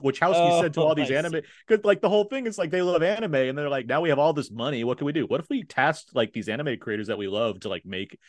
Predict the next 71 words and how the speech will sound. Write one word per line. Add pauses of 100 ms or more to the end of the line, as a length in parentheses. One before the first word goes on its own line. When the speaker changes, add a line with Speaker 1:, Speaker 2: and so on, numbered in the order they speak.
(240)
Speaker 1:
Matrix
segments
to
Speaker 2:
Sure.
Speaker 1:
be
in
a
thing?" (340)
Speaker 2:
That
makes
a
lot
of
sense.
I
mean,
again,
people
love
this
stuff,
and,
and (300)
The
Matrix
has
a,
a
wide
world
that
they're
really
invested
in.
So
it's
not
Speaker 1:
We
Speaker 2:
just
Speaker 1:
should
Speaker 2:
about
Speaker 1:
definitely
Speaker 2:
that
Speaker 1:
keep
Speaker 2:
one.
Speaker 1:
talking
about
this
for
another
five
Speaker 2:
We
Speaker 1:
minutes.
Speaker 2:
should.
Yeah,
yeah.
Keep
going.
Keep
going.
Let,
Speaker 1:
Out
Speaker 2:
let's
Speaker 1:
Now
is
a
film
podcast.
Speaker 2:
Oh,
Speaker 1:
Random